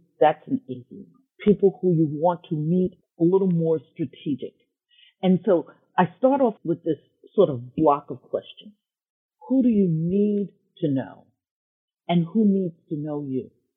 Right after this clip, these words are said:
So who do you know? Think about wherever you are in your circumstances right now.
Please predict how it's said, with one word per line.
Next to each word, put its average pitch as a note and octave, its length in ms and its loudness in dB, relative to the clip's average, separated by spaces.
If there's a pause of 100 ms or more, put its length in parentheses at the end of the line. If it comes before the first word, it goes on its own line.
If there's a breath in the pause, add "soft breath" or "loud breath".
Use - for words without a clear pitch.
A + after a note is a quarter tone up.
(680)
So F#3+ 160 6
who C#4+ 240 2
do C#4 80 4
you A3+ 180 2
know? F3 580 0 (520)
Think D#4+ 260 2
about G3+ 400 0 (260)
wherever B3 580 0
you B3 400 4
are E3 520 -2
in E3 280 -2
your D#3+ 460 0 (440 soft breath)
circumstances C#3+ 840 -4 (100)
right A#2+ 240 -12
now. G#2 360 -20